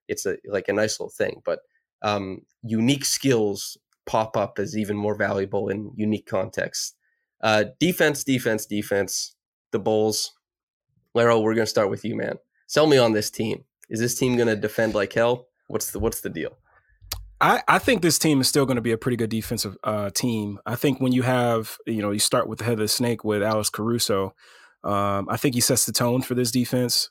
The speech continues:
Speaker 2: Uh, I think, I think, I, I think a, a lot of people kinda overshadow the,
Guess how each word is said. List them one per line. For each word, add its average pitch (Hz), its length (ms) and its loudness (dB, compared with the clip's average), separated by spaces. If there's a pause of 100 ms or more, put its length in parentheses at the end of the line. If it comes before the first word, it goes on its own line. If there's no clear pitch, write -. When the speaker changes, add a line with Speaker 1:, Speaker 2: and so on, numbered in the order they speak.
(100)
Speaker 2:
Uh, 104 540 -2
I 107 60 -2
think, - 420 -2 (1500)
I - 80 -2
think, 165 240 2
I, 147 240 6
I 143 80 4
think 214 180 4
a, 156 240 8
a 143 80 6
lot 147 260 8
of 143 160 -2
people 139 640 4
kinda 143 240 2
overshadow 139 800 4
the, 120 500 2